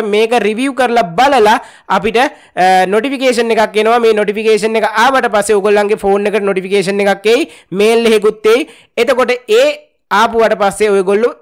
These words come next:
ඊළඟ පැයක් ඇතුළත ඒ නොටිෆිකේෂන් එක ඇවිල්ලා පැයක් ඇතුළත ඉතුරු ස්ටෙප් එක ඉවර කරන්න ඕනේ.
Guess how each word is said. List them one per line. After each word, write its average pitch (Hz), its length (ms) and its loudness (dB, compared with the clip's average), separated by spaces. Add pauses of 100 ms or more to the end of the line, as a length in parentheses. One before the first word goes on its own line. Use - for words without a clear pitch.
(140)
ඊළඟ 208 300 -2 (100)
පැයක් 208 320 0
ඇතුළත 190 320 -2
ඒ 185 280 -2
නොටිෆිකේෂන් 185 520 -4
එක 180 60 -4
ඇවිල්ලා 202 320 0
පැයක් 269 260 0
ඇතුළත 202 320 0 (420)
ඉතුරු 254 340 -4
ස්ටෙප් 220 280 -4
එක 214 80 -4
ඉවර 220 260 0
කරන්න 190 300 0
ඕනේ. 226 200 2